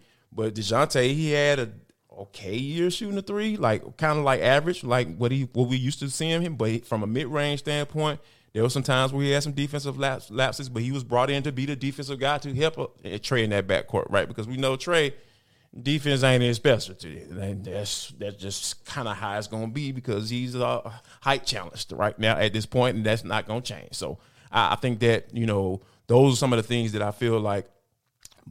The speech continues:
But I will say this, though, when it comes to Trae's defense, you start to see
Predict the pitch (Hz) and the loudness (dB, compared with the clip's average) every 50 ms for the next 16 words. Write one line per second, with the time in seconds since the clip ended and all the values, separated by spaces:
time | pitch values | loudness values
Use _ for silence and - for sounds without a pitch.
0 | - - - 185 202 151 107 - - - _ _ _ _ _ - 113 120 131 139 | -4 2 6 8 10 10 8 6 2 -14 _ _ _ _ _ 0 2 2 4 2
1 | 143 143 - 131 123 120 151 156 139 123 117 110 104 110 110 - 123 107 98 95 | 2 2 2 0 0 0 0 -2 -2 -2 -2 -2 -2 -4 -6 -4 -4 -6 -6 -6
2 | - - 107 101 101 95 110 156 175 160 - 104 - - - - _ _ _ _ | -8 -8 -6 -6 -6 -6 -6 -8 -6 -6 -8 -10 -12 -12 -16 -20 _ _ _ _
3 | _ _ _ _ _ _ - 117 131 131 - - 147 151 170 - - 117 - - | _ _ _ _ _ _ -12 -8 -6 -4 0 4 4 6 4 4 0 -4 -8 -6
4 | - 175 156 139 117 101 101 | -6 -6 -6 -6 -6 -8 -10